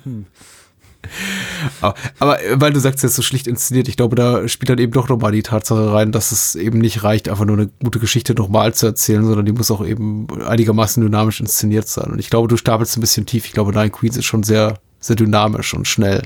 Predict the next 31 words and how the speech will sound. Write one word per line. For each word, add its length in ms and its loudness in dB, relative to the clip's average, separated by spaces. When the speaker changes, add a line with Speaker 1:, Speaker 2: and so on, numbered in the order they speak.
Speaker 2:
in 100 -6
seinem, 260 -4
in 80 2
der 160 2
Art 140 0
seiner 180 0
Inszenierung. 560 -2
Speaker 1:
Also, 300 0
ja, 180 2
also 420 2
genau, 220 0
er, 220 0
er, 160 -2
er 80 -2
wird 120 0
nicht 140 0
langweilig. 480 -2
Er 60 0
ist 80 0
halt 140 0
nüchtern. 460 -2
Speaker 2:
Mhm. 120 4
Speaker 1:
Also 180 -2
eben, 160 0
da 100 0
gibt's 200 -6
keine 380 -2
Kameraschwenks 1200 -2
große 560 -2
oder 160 2
Speaker 2:
Mhm. 40 -16